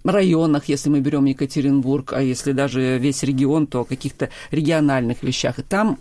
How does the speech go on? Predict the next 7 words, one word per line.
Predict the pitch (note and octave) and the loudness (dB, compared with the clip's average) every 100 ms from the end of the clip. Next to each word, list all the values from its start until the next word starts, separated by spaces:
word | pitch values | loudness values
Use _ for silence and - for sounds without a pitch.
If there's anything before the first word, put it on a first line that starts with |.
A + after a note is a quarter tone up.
| - | -4
это | D#3+ - E3 D#3 C#3+ - | -4 -2 -2 -2 -4 -8
довольно | A#2+ C3+ C#3 D3+ C#3 B2+ - - - | -4 -2 0 0 0 -2 -6 -10 -4
популярные | D3+ D3+ C#3+ A#2+ B2+ A#2+ A2+ | -2 0 2 0 0 -2 -4
темы, | - - C#3 G3+ C4+ - - - - - | -4 -2 0 2 0 -2 -20 -20 -20 -4
там | E3 D3+ | 0 0
это | C#3+ C#3 | 0 -2
довольно | D3 D3 C#3+ C3+ C3 A#2+ | -2 0 2 2 2 -2